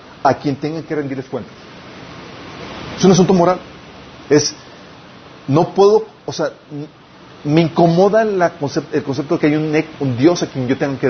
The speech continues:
rendirle cuentas. La mayoría es eso. Entonces, ¿qué hago? Por esa naturaleza pecaminosa que me incomoda que, que tener eso porque mi conciencia me, me, me, me está taladrando,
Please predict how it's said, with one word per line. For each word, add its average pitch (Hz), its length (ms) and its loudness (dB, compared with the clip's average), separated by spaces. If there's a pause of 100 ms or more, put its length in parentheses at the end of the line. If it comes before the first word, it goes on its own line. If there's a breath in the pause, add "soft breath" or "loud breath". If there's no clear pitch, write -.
(100)
rendirle 120 360 0
cuentas. - 420 -6 (1500)
La 131 60 4
mayoría 143 280 6
es 190 80 -2
eso. 196 140 -10 (1400)
Entonces, 156 240 2
¿qué 262 80 4
hago? 214 220 4 (360)
Por 160 160 6
esa 240 180 0
naturaleza 233 380 0
pecaminosa 196 460 -6
que 160 100 -4
me 139 120 -2
incomoda 139 500 0
que, 175 140 -12 (200)
que 143 160 0 (580)
tener 143 280 4
eso 180 220 2
porque 147 180 -4
mi 120 80 -2
conciencia 135 440 -2
me, 151 180 -2
me, 110 260 -2
me, 92 320 -4 (100)
me 107 80 -6
está 123 380 2 (400)
taladrando, 127 480 2